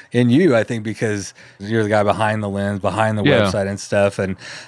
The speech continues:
Speaker 1: I don't think you're, like, in hiding or anything, but I mean,
Speaker 2: No,
Speaker 1: you're, it's just
Speaker 2: no.
Speaker 1: by nature of what you do.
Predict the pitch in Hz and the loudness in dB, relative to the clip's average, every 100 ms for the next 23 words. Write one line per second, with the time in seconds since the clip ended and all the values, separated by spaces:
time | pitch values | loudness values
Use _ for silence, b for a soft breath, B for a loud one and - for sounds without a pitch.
0 | - 113 107 113 101 101 95 95 87 98 | 0 2 2 0 2 2 2 -2 -4 2
1 | 127 123 95 92 95 92 101 95 107 104 | 2 2 -2 -4 -4 -4 -4 -4 -2 0
2 | 101 233 131 98 101 - 90 113 104 110 | 2 4 6 4 4 2 2 2 2 -2
3 | 107 113 101 107 98 101 92 95 113 104 | -2 -4 -2 -2 -4 -6 -6 -2 2 2
4 | 98 | 0